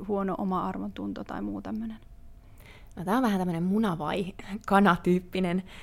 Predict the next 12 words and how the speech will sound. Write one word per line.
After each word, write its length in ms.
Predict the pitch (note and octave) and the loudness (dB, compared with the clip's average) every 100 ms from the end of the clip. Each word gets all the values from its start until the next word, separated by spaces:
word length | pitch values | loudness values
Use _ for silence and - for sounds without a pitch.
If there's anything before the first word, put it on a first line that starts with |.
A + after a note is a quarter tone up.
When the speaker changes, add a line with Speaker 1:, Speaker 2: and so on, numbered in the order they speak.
| - - - D#3 | -18 -12 -4 4
Speaker 2:
debatti 600 | G#3 A#3 D#3+ - - - | 4 4 0 -2 -6 -6
itse 280 | - - | -4 -2
asiassa, 520 | - F#3+ - - - - | -2 -2 -6 -6 -6 -8
että 400 | - - - - - - - - - - F#3 | -8 -8 -6 -6 -12 -18 -18 -18 -18 -12 -6
välillä 480 | F3 F3 E3 E3+ - - - - - - - | -2 0 0 -2 -6 -8 -16 -18 -20 -20 -14
on 160 | F#3 - | -12 -10
mietitty 340 | - G3 - | -10 -10 -8
esimerkiksi, 400 | G3 G3 F#3+ - | -8 -10 -12 -12
että 100 | F#3 | -10
mikä 280 | F#3+ G3 F3+ | -8 -4 -4
on 140 | - | -4
niinku 300 | - - F#3 | -8 -12 -12